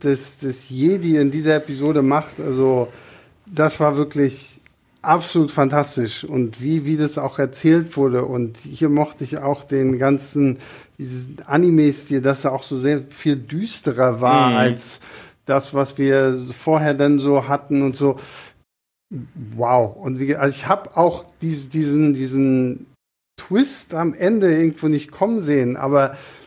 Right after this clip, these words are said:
Speaker 1: wenn man es dann sieht, hat es so mein,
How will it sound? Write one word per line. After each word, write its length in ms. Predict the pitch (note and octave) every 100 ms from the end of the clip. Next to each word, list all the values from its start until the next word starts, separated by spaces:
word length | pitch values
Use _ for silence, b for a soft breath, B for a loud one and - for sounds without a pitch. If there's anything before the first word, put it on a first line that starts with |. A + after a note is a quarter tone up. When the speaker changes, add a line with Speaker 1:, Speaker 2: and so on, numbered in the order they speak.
| B -
Speaker 1:
wenn 420 | F#3+ B2+ C#3+ F3+
man 180 | F#3+ F3
es 180 | E3+ -
dann 200 | D#3+ D3
sieht, 260 | G#3+ G#3
hat 200 | E3 D3+
es 120 | C#3+
so 120 | D#3+ D3+
mein, 500 | C#3+ D3+ D3+ D3+